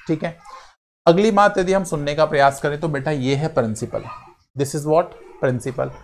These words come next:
तो इस प्रिंसिपल का पन्द्रह परसेंट यदि हम निकालेंगे तो अमाउंट हमको मिल जाएगा कितना? तेईस।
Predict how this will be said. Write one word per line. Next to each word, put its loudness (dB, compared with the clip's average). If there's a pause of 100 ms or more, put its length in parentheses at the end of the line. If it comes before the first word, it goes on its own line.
(400)
तो 8
इस 6
प्रिंसिपल 0
का 0
पन्द्रह 4
परसेंट -2
यदि -4
हम -4
निकालेंगे -2
तो -4
अमाउंट -2
हमको -4
मिल -4
जाएगा 0
कितना? -4
तेईस। -2